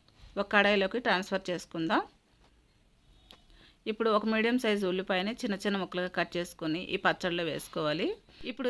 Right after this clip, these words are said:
ఈ ఉల్లిపాయ ముక్కలు మొత్తం కలిసేటట్టు ఈ పచ్చడిని ఒకసారి బాగా కలుపుకోవాలి. మనం ఈ పచ్చడి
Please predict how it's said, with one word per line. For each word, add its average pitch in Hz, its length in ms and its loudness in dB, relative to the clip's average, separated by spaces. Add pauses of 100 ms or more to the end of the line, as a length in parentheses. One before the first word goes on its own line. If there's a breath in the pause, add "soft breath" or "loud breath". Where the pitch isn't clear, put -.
ఈ 233 140 -4
ఉల్లిపాయ 254 340 0
ముక్కలు 202 360 -2
మొత్తం 202 220 -4 (120)
కలిసేటట్టు 190 580 -2 (120)
ఈ 240 120 -4
పచ్చడిని 196 380 -2
ఒకసారి 190 360 -2
బాగా 185 280 2
కలుపుకోవాలి. 170 600 -2 (320)
మనం 226 140 0 (100)
ఈ - 20 -10 (100)
పచ్చడి 214 340 -2